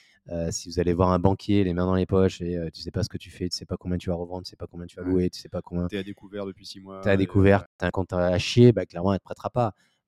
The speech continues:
Speaker 1: Euh, après, si t'as un taux d'endettement à soixante, soixante-dix pour cent, ok, ça peut être compliqué. Il y a toujours des solutions, euh, pour te faire financer, s'associer, bref, il y a, il y a, il y a d'autres solutions, on en parlera, euh, plus tard. Mais, euh, mais clairement, l'idée, les bu-, le but premier, c'est de, de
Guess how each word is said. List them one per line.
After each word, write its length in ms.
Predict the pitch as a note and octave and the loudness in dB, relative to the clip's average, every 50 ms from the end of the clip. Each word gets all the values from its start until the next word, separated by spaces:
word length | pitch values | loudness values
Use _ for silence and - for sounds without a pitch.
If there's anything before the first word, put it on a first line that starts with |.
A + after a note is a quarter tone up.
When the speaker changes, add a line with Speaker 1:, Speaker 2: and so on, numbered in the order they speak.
| - G2 | -14 -10
Speaker 1:
Euh, 240 | F#2 F2+ F2+ F2+ F2 | -6 -6 -4 -4 -6
après, 260 | - F2+ - - A2+ G#2+ | -6 -8 -4 0 -2 -2
si 80 | - | 0
t'as 80 | - F2 | -2 -6
un 60 | E2+ | -2
taux 100 | - G2+ | -2 0
d'endettement 500 | F#2 F#2+ F#2 F#2+ F#2+ G2+ G#2+ G#2 G2 F2+ | 0 2 2 2 2 4 4 4 4 2
à 100 | E2+ E2 | 0 -4
soixante, 220 | - - - - _ _ _ _ _ _ _ _ - G2 | -8 -12 -18 -20 _ _ _ _ _ _ _ _ -12 -10
soixante-dix 300 | - - - F2+ F2+ F2 | -8 -4 -4 -2 -2 -2
pour 140 | - - | -2 -4
cent, 180 | - - G#2+ G#2 | 0 2 2 2
ok, 260 | - - F#2 - - A#2 | 2 -2 -4 -4 -4 -4
ça 160 | - G2+ E2 | -6 -6 -10
peut 80 | - | -10
être 80 | F#2+ _ | -12 _
compliqué. 400 | - F#2+ - _ - G2 D#2+ _ _ _ | -14 -20 -20 _ -18 -18 -18 _ _ _
Il 40 | - | -20
y 20 | |
a 20 | D2 | -14
toujours 220 | - F2+ F2+ F2+ | -8 -6 -4 -4
des 80 | F2 E2+ | -4 -6
solutions, 480 | - F#2+ E2+ D#2+ - - G#2+ B2 C#3 - _ _ _ _ _ - - - | -8 -8 -10 -8 0 2 2 2 2 0 _ _ _ _ _ -20 -16 -8
euh, 440 | - F2+ F2 E2+ E2+ E2 E2 E2 E2 D#2+ | -6 -4 -2 -2 -2 0 0 0 -2 -2
pour 120 | - - F2+ | -4 -6 -6
te 40 | - | -6
faire 120 | F2 D#2+ | -6 -6
financer, 500 | - - E2 D#2+ - - G2+ G#2 G#2 G2 | -6 -8 -8 -8 -4 0 0 2 2 0
s'associer, 560 | - - F#2 - - E2 - - - F2 F2+ | 0 -4 -6 -6 -6 -8 -8 -8 -8 -8 -8
bref, 260 | E2 D#2 D#2 D#2 - | -8 -10 -16 -16 -18
il 40 | - | -20
y 20 | D#2 | -20
a, 40 | D#2 | -20
il 120 | D#2 C#2+ D#2 | -20 -20 -20
y 60 | - | -20
a, 160 | - - E2 D#2+ | -20 -20 -20 _
il 40 | D#2+ | -20
y 60 | E2 | -20
a 20 | |
d'autres 180 | E2 E2+ E2 - | -16 -16 -16 -16
solutions, 300 | - F2 E2 - - F#2+ | -14 -14 -12 -8 -6 -6
on 60 | E2+ | -6
en 80 | D2+ D2+ | -6 -10
parlera, 420 | - D#2 D#2 D#2 E2+ E2+ D#2+ D#2 _ _ _ _ _ _ _ _ _ _ - | -12 -16 -14 -12 -12 -14 -14 -14 _ _ _ _ _ _ _ _ _ _ -10
euh, 340 | E2+ E2 D#2+ D#2+ D#2+ D#2+ E2 | -10 -8 -8 -8 -8 -10 -8
plus 160 | - - G2 | -2 0 2
tard. 240 | - C3+ B2+ - _ _ _ _ _ _ _ - | 2 2 2 0 _ _ _ _ _ _ _ -4
Mais, 220 | F2+ F2+ F#2 F#2 F2+ | 0 4 4 6 6
euh, 520 | F2+ F2 F2 F2 F2 F2 F2 F2 F2 F2 | 6 6 6 6 4 4 4 2 2 0
mais 160 | E2+ F2 F2 | 0 -2 -2
clairement, 340 | - - F#2 F#2 G2+ A2+ B2 | -2 2 4 6 8 10 10
l'idée, 460 | A#2 G2+ G2 F#2+ G#2+ A2 G#2+ G#2 F#2 | 8 8 8 6 6 6 8 6 4
les 160 | E2+ F2+ F2+ | 2 0 0
bu-, 180 | E2+ G#2 G2+ F2 | 0 -2 -2 0
le 140 | F2 F2 F2 | 2 2 2
but 260 | E2+ F2 G#2 G#2+ - | 4 4 2 2 2
premier, 440 | - - - G2 F#2+ G#2 A2+ B2+ B2+ | -2 -4 0 2 4 6 6 6 4
c'est 220 | A#2+ - G#2 F#2+ | 4 0 -2 0
de, 380 | F#2 F2+ F2+ F2+ F2+ F2+ F2+ F2+ F2 | 0 2 2 2 2 2 0 0 0
de 80 | F2+ | -2